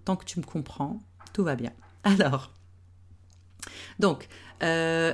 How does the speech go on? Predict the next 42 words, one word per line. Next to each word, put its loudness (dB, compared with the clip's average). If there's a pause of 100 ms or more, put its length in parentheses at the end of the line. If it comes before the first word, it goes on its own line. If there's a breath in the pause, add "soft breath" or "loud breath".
(140)
identifier 8
les 10
domaines 6
ou 6
les 0
situations 2
où 0
tu -2
es 0
susceptible 2
d'avoir 2
un -4
fixed -4
mindset, 0
un -2
état 0
d'esprit -2 (100)
fixe. -8 (260)
Par 0
exemple, 2 (360 loud breath)
tu -12
t'es 8
dit, 4
tu -2
te 2
dis 0
que 2
t'es 6
nul 4
en 4
vente, -4
que -8
t'arriveras 0
jamais 2
à, 4
à -2
vivre -4
de 0
ton 0
business 4 (220 loud breath)
parce 0
que 4